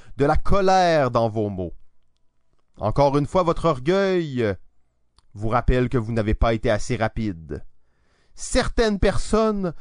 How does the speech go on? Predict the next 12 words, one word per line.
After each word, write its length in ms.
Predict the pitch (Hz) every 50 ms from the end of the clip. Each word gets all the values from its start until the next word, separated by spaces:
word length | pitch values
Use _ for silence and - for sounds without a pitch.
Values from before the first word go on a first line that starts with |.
| - - - -
m'ont 280 | 139 151 165 170 175
même 600 | 175 180 196 220 220 220 220 214 190 160 139 123 120
demandé 600 | 120 139 185 185 185 180 175 170 156 208 214 196
le 160 | 190 185 185
nom 580 | 185 190 190 214 262 277 311 330 294 202 165 - - - _
de 180 | 131 139 175 165 -
celui 680 | - - - - - 247 233 226 202 185 208 240 262 -
qui 200 | - - 170 175
avait 200 | 160 147 147 156
acheté 540 | 160 160 156 - - - - - 202 196 175
avant 360 | 147 131 123 131 127 123 - -
eux. 220 | 123 120 107 -